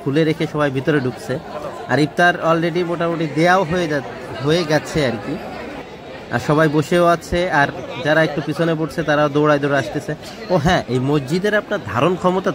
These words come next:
দশ হাজার মানুষ এখানে জমায়েত হইতে পারে। Can you imagine?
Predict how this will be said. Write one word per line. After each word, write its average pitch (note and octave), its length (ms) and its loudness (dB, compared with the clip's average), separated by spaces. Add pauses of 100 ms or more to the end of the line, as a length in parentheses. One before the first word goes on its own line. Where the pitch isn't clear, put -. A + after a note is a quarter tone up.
দশ D#3+ 280 6 (200)
হাজার F3 340 0
মানুষ D#3 360 0 (160)
এখানে D3 380 -2 (760)
জমায়েত C#3+ 480 4 (160)
হইতে C3+ 220 -4
পারে। G#2 220 -6 (260)
Can C#3+ 180 2
you E3 160 4
imagine? C#3 320 0